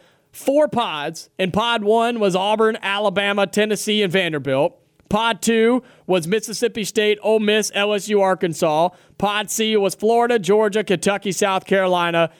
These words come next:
And Pod four was Oklahoma, Texas, Missouri, and Texas A and M. And the format was as this. You play the other three teams in your pod every single year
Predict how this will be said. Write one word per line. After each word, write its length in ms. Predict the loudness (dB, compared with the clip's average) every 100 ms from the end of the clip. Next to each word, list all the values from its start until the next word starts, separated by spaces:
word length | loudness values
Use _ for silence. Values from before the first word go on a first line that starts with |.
| -6
And 180 | -4 -2
Pod 320 | -2 -2 -2
four 280 | 0 2 2
was 160 | 0
Oklahoma, 680 | 0 -2 0 0 0 0 -2
Texas, 540 | -2 -4 -4 -6 -6
Missouri, 560 | -4 -2 0 2 0 -2 -6 -6
and 200 | -4 -4
Texas 440 | -4 -6 -6 -4 -2
A 160 | 0
and 120 | -2
M. 380 | -4 -4 -8 -12 -20 _ _ _ _ _ _ _ _
And 160 | -4 -2
the 80 |
format 580 | 0 0 2 0 -2 -4 -8 -20 -4
was 320 | 0 2 0 -4
as 380 | -4 -4 -6 -14 -4
this. 580 | 0 0 0 -8 -12 -16 -20 _ _ _
You 160 | -4 -2
play 300 | 0 2 2
the 180 | 2 0
other 220 | 2 0
three 320 | 0 0 0
teams 360 | 0 0 2 2
in 120 | 0
your 100 | 0
pod 380 | 0 0 0 0
every 260 | 0 0
single 320 | 0 0 0
year 340 | 0 -2 -6